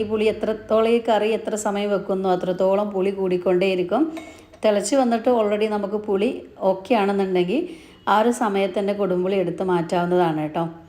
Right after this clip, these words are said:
മറ്റേത് ഒരുപാട് സമയം വെച്ചുകൊണ്ടിരുന്നാൽ നല്ല പുളി ഉണ്ടാവും കറിക്ക്. ചിലർക്ക് ഒത്തിരി പുളി ഇഷ്ടമല്ല. അപ്പം ഞാനിത് ആവശ്യത്തിനുള്ള വെള്ളമൊക്കെ ഒന്ന് ചേർത്ത് കൊടുത്തിട്ടുണ്ട്.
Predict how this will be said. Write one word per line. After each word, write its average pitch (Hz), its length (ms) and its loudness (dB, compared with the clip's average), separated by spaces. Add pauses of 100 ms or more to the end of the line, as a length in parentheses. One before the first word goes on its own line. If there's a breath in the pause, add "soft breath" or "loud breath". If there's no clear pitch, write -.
(580 loud breath)
മറ്റേത് 190 340 0
ഒരുപാട് 208 320 2 (100)
സമയം 214 260 -2
വെച്ചുകൊണ്ടിരുന്നാൽ 196 580 -2
നല്ല 185 400 2 (140)
പുളി 190 220 0
ഉണ്ടാവും 180 300 2
കറിക്ക്. 175 320 -2 (220)
ചിലർക്ക് 190 380 -2
ഒത്തിരി 254 380 0
പുളി 214 200 2
ഇഷ്ടമല്ല. 196 340 0 (1040 loud breath)
അപ്പം 226 220 2
ഞാനിത് 233 340 4
ആവശ്യത്തിനുള്ള 214 600 0
വെള്ളമൊക്കെ 196 400 0 (140)
ഒന്ന് 190 240 -6
ചേർത്ത് 185 360 -2
കൊടുത്തിട്ടുണ്ട്. 180 560 2